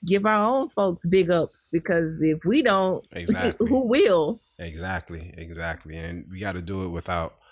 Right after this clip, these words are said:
Speaker 2: you know, we gotta celebrate ourselves without apology, without permission,
Speaker 1: Mm-hmm.
Speaker 2: you know?
Speaker 1: Mm-hmm. 'Cause what was the book that just came out with, um, Black Vanguard?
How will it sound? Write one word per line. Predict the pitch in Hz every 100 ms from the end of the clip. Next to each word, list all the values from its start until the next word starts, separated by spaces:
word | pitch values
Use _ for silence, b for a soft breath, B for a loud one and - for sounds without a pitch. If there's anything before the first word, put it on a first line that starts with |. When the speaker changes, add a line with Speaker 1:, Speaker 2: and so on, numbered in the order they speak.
| b b b b b
Speaker 2:
you | 104
know, | 98
we |
gotta | 110 95
celebrate | - 101 92 92 90
ourselves | 90 - 98 87 85 82
without | 87 90 85
apology, | - 101 95 92 95 98
without | 87 - 90 85 85 - _ -
permission, | - 90 95 - 82 80 76 _ _ _ -
Speaker 1:
Mm-hmm. | 196 220 240
Speaker 2:
you | 277
know? | 85 90 95 _ _ _ _
Speaker 1:
Mm-hmm. | 196 220 247 247 269 _ b b _
'Cause | 233 214
what | 247
was | 269
the | 262
book | 226 254 247
that | 240
just | 233 247 240 - -
came | 269 262
out | 254 233
with, | 202 185
um, | - 180 160
Black | 156 185 190
Vanguard? | 214 214 214 220 226 226 226